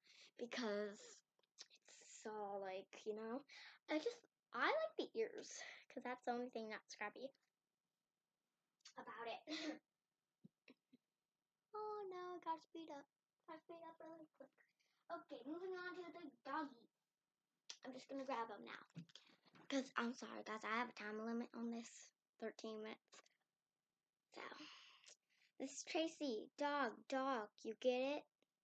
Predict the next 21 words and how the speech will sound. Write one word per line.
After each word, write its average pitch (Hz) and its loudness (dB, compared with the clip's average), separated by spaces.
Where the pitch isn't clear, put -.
I - -10
kinda 254 4
wanna 254 4
spend 269 2
time 285 10
on 233 4
him. - -6
That 285 10
one 392 12
I 359 12
actually 226 2
use 214 -2
every 214 -2
video. 220 -2
Uh, 247 -2
not 254 0
every 220 -8
video. 62 -10
I 240 -2
think, 415 2
yeah. - -2